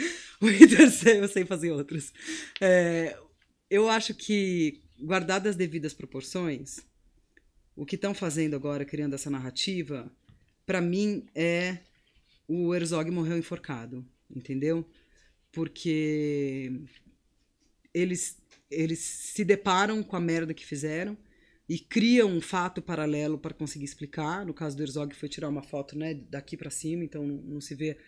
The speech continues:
a posição que ele tava, que seria impossível ele se suicidar enforcado naquela posição. E eles criam uma narrativa paralela que, por mais que a gente fique dizendo, é a narrativa que fica oficial e demora muitos anos pra gente conseguir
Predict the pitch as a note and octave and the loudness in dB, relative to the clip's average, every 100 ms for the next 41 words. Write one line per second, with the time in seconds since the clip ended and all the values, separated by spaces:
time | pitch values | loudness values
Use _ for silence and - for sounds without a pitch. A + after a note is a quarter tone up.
0 | _ - - D#3 - D#3+ D3 C#3+ D#3 D3 | _ -18 -6 -6 -4 -6 -6 -8 -6 -8
1 | C#3+ - C#3+ C#3+ C3 C3+ - F3+ D#3 D3 | -10 -10 -6 -6 -8 -10 -6 -6 -4 -4
2 | C#3 - - _ - D3 C#3+ C3+ B2+ - | -6 -14 -20 _ -8 -4 -2 -2 -4 -10
3 | C#3 C3+ - C#3 C#3 C#3 - C3+ C3+ C#3 | -12 -10 -8 -8 -8 -10 -10 -8 -8 -8
4 | C#3 C#3 C#3 C3+ - E3 G3 - - - | -8 -10 -10 -10 -6 -4 -6 -14 -20 -20
5 | - D#3+ F#3 G3+ - A3+ A#3 A3+ A3 G3 | -10 0 2 2 -2 -2 -2 -2 -2 -4
6 | G3 F#3 G3 G3 E3+ E3 E3+ A3 G#3+ D#3 | -6 -6 -6 -4 -2 -2 0 0 0 -2
7 | C#3+ - _ _ _ - - G3 G3 F#3 | -6 -12 _ _ _ -8 -4 0 0 2
8 | A3+ B3 G#3+ G3+ - G#3+ G#3 F3+ D#3+ F3+ | 0 -2 -2 -4 -4 -6 -6 -8 -4 -4
9 | A3 B3 G3 F#3+ G#3+ B3 B3+ A3+ G#3+ A3+ | 0 0 0 -2 -2 -4 -4 -4 -6 -8
10 | G#3+ G#3 - G#3+ G#3 G3 F#3 - F3+ F#3 | -10 -12 -10 -4 -4 -6 -8 -8 -6 -4
11 | G#3+ F#3+ F#3 F#3 G3 F#3+ F#3+ G#3+ B3 F3 | -2 -2 -2 -4 -4 -2 -2 -4 -4 -4
12 | G3+ A3+ - E3+ D#3+ D3+ D#3 - C#3+ C#3 | -2 -2 -6 -6 -6 -8 -10 -10 -10 -8
13 | C#3+ | -6